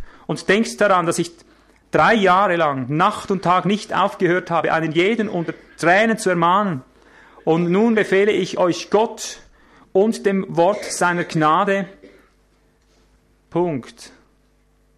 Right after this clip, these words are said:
Dass die Kraft hat, aufzuerbauen. Stimmt, Punkt. Das kennen wir. Und ein Erbe,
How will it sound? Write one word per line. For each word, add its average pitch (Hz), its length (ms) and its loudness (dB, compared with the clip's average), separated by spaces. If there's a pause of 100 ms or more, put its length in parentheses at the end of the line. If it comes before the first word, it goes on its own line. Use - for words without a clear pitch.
(3250)
Dass 160 120 -4
die 165 100 -2
Kraft 190 340 2
hat, 202 140 2
aufzuerbauen. 175 600 0
Stimmt, 139 440 -2
Punkt. 165 480 -2
Das - 100 -12
kennen 170 320 -2
wir. 123 240 -4 (3500)
Und 202 360 0
ein 151 200 -4
Erbe, 185 480 -2